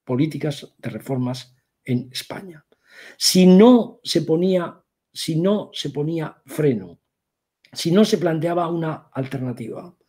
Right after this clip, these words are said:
frente a el poder militar y frente a la Iglesia,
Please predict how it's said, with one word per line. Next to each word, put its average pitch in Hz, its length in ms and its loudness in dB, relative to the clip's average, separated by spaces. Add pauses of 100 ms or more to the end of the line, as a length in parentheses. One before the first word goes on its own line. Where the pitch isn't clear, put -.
(320)
frente 165 680 2
a 143 300 -2 (240)
el 131 160 -2
poder 139 300 6
militar 127 500 -2 (400)
y 185 80 4
frente 165 360 2
a - 20 0
la 143 80 0
Iglesia, 151 580 -8